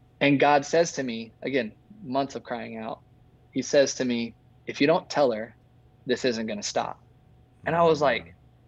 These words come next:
Speaker 1: "Tell her freaking what? Like, I've been asking you for months. I don't know what this is."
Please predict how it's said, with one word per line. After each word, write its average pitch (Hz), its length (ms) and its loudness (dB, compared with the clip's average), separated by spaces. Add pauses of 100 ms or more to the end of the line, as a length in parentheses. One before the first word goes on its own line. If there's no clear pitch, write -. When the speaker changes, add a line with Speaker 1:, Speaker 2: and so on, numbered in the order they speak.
(160)
Speaker 1:
"Tell 147 180 2
her 139 60 2
freaking 143 360 -2
what? 156 320 2 (200)
Like, 143 340 2 (180)
I've 143 140 2
been 156 140 2
asking 180 400 0
you 156 140 -4
for 151 200 -4
months. 190 340 -4
I 147 140 -2
don't 185 180 -2
know 170 160 0
what 180 220 0
this 175 200 -4
is." 233 360 -4